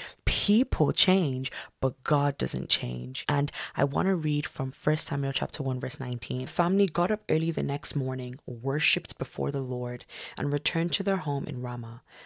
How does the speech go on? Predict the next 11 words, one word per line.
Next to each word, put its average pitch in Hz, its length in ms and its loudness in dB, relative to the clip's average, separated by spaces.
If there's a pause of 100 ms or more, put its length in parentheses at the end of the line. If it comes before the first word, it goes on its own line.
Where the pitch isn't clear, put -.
(140)
Elkanah 170 580 0
knew 165 440 2
Hannah 151 320 -4
his 151 240 -6
wife, 127 340 -8 (280)
and 135 120 -2
the 131 80 -2
Lord 135 380 -4
remembered 135 560 -2
her 127 120 -6
prayer." 120 480 -8